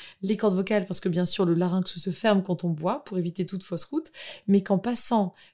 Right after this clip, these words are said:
par l'intestin grêle et en étant redistribué dans tout le corps en quelques minutes,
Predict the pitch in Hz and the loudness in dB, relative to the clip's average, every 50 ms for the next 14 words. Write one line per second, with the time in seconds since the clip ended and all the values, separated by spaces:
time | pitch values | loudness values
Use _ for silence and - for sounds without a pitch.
0 | _ _ 214 202 202 196 175 165 196 - - 170 185 202 196 - 196 185 - - | _ _ 0 2 2 2 2 0 0 0 0 2 2 2 2 2 0 -2 0 0
1 | 196 180 175 165 170 180 214 277 294 254 196 175 - - - _ _ 190 190 185 | 0 0 2 2 0 0 0 0 0 0 -2 -2 -4 -10 -20 _ _ -2 0 0
2 | 185 - - _ - 185 185 190 185 - 202 185 180 208 185 190 185 - - - | 0 -2 -2 _ 2 2 4 2 2 2 0 2 2 2 0 0 -4 -6 -4 -4
3 | 202 185 185 208 175 175 170 156 - - 240 214 - - 220 185 180 175 - 233 | -4 -2 -2 0 0 0 -2 -2 0 -2 -2 -2 0 0 2 2 2 0 0 -4
4 | 196 - 196 190 180 180 240 294 - - | -2 2 4 4 4 4 2 0 -2 -6